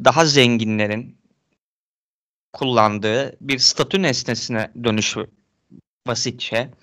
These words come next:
Bugün itibariyle de bunu çok dikkat ederseniz arabaların renkleri çok standarttır ve böyle çok farklı alternatif renklerde arabalar çok fazla görmeyiz. Yani görsek de daha nadirdir.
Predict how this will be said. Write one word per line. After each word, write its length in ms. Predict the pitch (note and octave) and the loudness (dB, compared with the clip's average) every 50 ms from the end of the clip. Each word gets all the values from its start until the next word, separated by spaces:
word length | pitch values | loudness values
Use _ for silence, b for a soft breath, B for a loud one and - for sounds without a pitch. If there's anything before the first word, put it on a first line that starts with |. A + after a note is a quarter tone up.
| b b b b b b b b b b b b b - | b b b b b b b b b b b b b -6
Bugün 260 | D3 C#3+ C#3+ E3+ E3 | -6 -2 0 2 2
itibariyle 680 | E3 E3 D#3+ - D#3+ D#3 D3+ D#3 D#3 D#3+ D#3+ E3 D#3+ | 2 2 2 0 2 4 4 4 4 2 0 0 0
de 120 | D#3 D3 | 0 0
bunu 240 | D3 D3+ D#3 D#3 C#3 | -2 -2 -2 -2 -2
çok 260 | - - D#3+ C#3 - | 0 -2 -2 -2 -2
dikkat 320 | - C#3+ - - D#3 C#3+ D3 | -6 -6 -2 2 2 2 4
ederseniz 520 | D3 C#3 D3+ D3+ D3+ - - C#3+ C#3+ C#3 - | 4 4 4 4 4 2 -2 -6 -6 -4 0
arabaların 600 | - B2+ B2 B2 B2+ A#2+ B2+ C3 C#3 C#3 C#3+ C#3 C#3+ | 4 4 6 6 6 4 4 2 2 0 0 0 0
renkleri 440 | C#3 C3 C3 B2+ B2+ C#3 C3 C3 - | 0 0 0 -2 -4 -4 -4 -4 -2
çok 220 | - D3 C3+ - | -2 -4 -4 -2
standarttır 760 | - - - - B2+ B2+ C3 B2 A#2+ B2+ B2+ B2 - - G#2 | -6 -6 2 2 2 2 2 2 4 2 2 2 -2 -8 -6
ve 180 | G#2 G#2 A2 A2 | -4 0 2 2
böyle 200 | A2 A2 A2 G#2+ | 2 2 0 -2
çok 340 | - - B2 A#2 B2+ - B B B B B B _ | 0 -2 -2 -2 -4 -20 B B B B B B _
farklı 380 | - C3 A2+ A2+ - - - - | 2 2 2 2 2 0 0 2
alternatif 600 | B2 A#2+ A#2 A#2 - B2+ A#2+ B2 B2 C#3 C3 B2+ | 4 2 2 2 0 0 0 0 -4 -8 -6 -4
renklerde 600 | B2+ A#2+ A#2 A2+ A2+ - B2 A2+ A2 G#2+ G#2+ G#2 | -2 -2 -2 -4 -4 -2 0 0 0 0 -2 -2
arabalar 480 | A2 A2+ A2 A2 G#2+ A#2+ B2+ B2+ B2+ | 0 0 0 0 0 0 0 0 0
çok 280 | B2 - C3 A#2 A#2+ - | 0 -2 -4 -4 -2 0
fazla 300 | A#2+ A#2 A#2 B2 B2+ A#2+ | 0 0 0 0 -2 -2
görmeyiz. 680 | A#2 A#2 A#2 A#2 A#2+ B2 B2 A2 G#2+ G#2 - - - B B B B B B B - | 0 2 2 2 2 0 -2 -4 -4 -6 -8 -10 -12 B B B B B B B -14
Yani 180 | - A2+ B2 B2 | -12 -10 -6 0
görsek 540 | B2 C3 B2 A#2+ A2+ - - G2 - - - | 4 6 6 6 4 2 -2 -4 -6 -2 -2
de 140 | C3+ B2 A#2+ | -2 0 0
daha 340 | A#2+ A#2+ B2 A#2 - - - C3+ | 0 2 2 0 0 0 -4 -4
nadirdir. 800 | C3+ A#2+ A2+ A2+ A2+ A2+ A#2 A#2+ A2 G#2 G#2 A2+ A#2 - - | 0 2 4 4 4 4 2 0 0 0 0 -4 -4 -4 -6